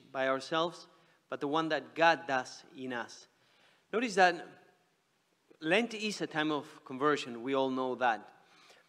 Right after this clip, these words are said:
But there are conversions that we try to accomplish and conversions that the Lord tries to accomplish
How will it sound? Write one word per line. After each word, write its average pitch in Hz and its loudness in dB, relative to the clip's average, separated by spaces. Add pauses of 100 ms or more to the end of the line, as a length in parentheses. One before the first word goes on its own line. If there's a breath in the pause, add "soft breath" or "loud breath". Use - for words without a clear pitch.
(140)
But 170 0
there 247 0
are - -4 (140)
conversions 175 -4
that 135 -4
we 220 -6
try 180 -4
to 170 -2
accomplish 180 -6
and 131 -12
conversions 147 -6
that 123 -4
the 123 -6
Lord 156 0
tries 123 -4
to 135 -8
accomplish 135 -6